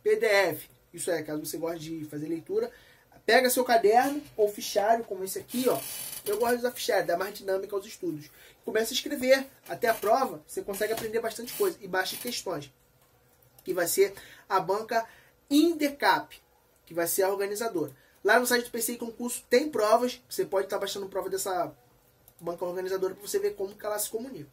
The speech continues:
tá bom? Mas pode baixar provas da vunesp, da I B F C, Instituto A C P, pra você ir treinando. O importante é você fazer muitos exercícios pra fixar o conteúdo. Mesma coisa a matemática. Matemática, resolução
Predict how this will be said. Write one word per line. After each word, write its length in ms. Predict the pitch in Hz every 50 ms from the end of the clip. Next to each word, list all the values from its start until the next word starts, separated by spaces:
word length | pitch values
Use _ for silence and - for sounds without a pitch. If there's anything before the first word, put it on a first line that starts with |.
| _ _ -
tá 60 | 151
bom? 260 | 165 170 226 277 269 _ _ _ _ _ _ - - _ _ _ _ - - _ _ _
Mas 220 | - 196 220 240 -
pode 260 | - 226 233 233 247
baixar 300 | 262 247 247 - 269 262
provas 260 | - 220 208 202 190
da 120 | 196 202
vunesp, 760 | 214 240 240 226 226 226 226 233 226 220 202 - - - 175 - - - - _ -
da 100 | - 165
I 60 | 165
B 100 | 160 170 175
F 160 | 170 175 -
C, 320 | - - - 208 208 202
Instituto 380 | 190 190 - 185 143 - - 185
A 60 | 175
C 160 | 175 - 190
P, 160 | 190 - 185 190
pra 120 | 208 202
você 200 | 196 202 - 226
ir 60 | 226
treinando. 380 | - - 285 285 240 180 147 - - - - _ _ -
O 40 | 180
importante 440 | 175 - 220 202 202 - 220 214 233
é 60 | 240
você 180 | 233 226 - 240
fazer 380 | - 233 196 202 214 226 226 -
muitos 440 | 208 202 226 247 - - - - -
exercícios 560 | 220 208 214 233 233 220 - - 214 226 -
pra 160 | - - 214
fixar 500 | 202 - - - - - 208 202 202 - - - - _ -
o 60 | -
conteúdo. 540 | - - 214 - - 254 233 196 - - - - _ _ - - _ _
Mesma 300 | - 226 262 277 285 277
coisa 240 | 277 285 277 269 277
a 40 | 262
matemática. 680 | 269 269 269 294 285 254 247 233 214 180 165 - -
Matemática, 680 | 170 185 190 190 220 208 202 208 220 233 226 - 247 220
resolução 580 | 214 214 220 214 214 214 - 226 226 226 226